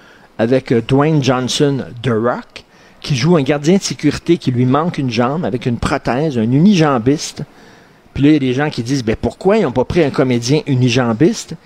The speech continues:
Et le film aussi Stronger avec Jake Gyllenhaal, une histoire vraie, où il joue le rôle d'un marathonien qui a perdu ses deux jambes lors de l'attentat de Boston. Rappelez-vous, les explosions et tout ça. Il doit réapprendre à marcher.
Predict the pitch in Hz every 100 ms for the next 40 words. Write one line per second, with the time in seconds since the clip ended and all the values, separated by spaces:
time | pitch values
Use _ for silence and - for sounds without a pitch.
0 | - - _ - 226 165 - 190 196 156
1 | 139 - 175 - - 190 196 156 156 180
2 | 160 123 120 - 165 147 156 160 139 131
3 | 147 160 160 151 - - - 127 - 151
4 | 143 131 117 120 151 175 - - - 160
5 | 160 147 135 131 123 117 165 175 147 120
6 | 151 139 113 135 185 196 180 147 131 143
7 | 156 143 - 139 139 160 - 135 131 131
8 | 120 143 156 147 127 135 139 123 117 -
9 | 113 107 151 120 104 117 - 131 139 110
10 | - 123 113 139 123 123 117 - 127 113
11 | 110 143 143 - - 120 170 - - -
12 | 127 113 131 147 - 120 156 170 - 156
13 | 151 147 110 95 - 160